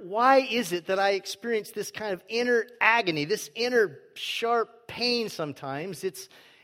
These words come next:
it's not just 'cause it's a, it's medical. Sometimes it's the Holy Spirit trying to get you to trust him, that it's okay to die to yourself.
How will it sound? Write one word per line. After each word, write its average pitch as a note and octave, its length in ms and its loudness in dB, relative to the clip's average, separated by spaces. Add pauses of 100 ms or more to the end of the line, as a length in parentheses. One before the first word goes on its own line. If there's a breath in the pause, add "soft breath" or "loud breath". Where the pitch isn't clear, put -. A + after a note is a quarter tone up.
it's - 140 -18
not A3+ 200 0
just G#3+ 240 -4
'cause E3 320 -4
it's E3 240 -8
a, D3 220 -4 (100)
it's C#3+ 340 -8
medical. F3 600 -2
Sometimes G3+ 520 -6
it's - 220 -12 (460 soft breath)
the D3+ 100 -10
Holy F#3+ 320 -6
Spirit F#3 320 -6
trying G3+ 460 -8
to G#3 200 -10 (720)
get F#3+ 300 -4
you G3 100 -10
to G3+ 100 -6
trust - 480 -8
him, F#3 140 -6
that D#3 140 -4
it's - 140 -14 (100)
okay F3+ 440 -4
to F3 120 -8
die D3+ 400 -8
to D#3 80 -14
yourself. E3 480 -8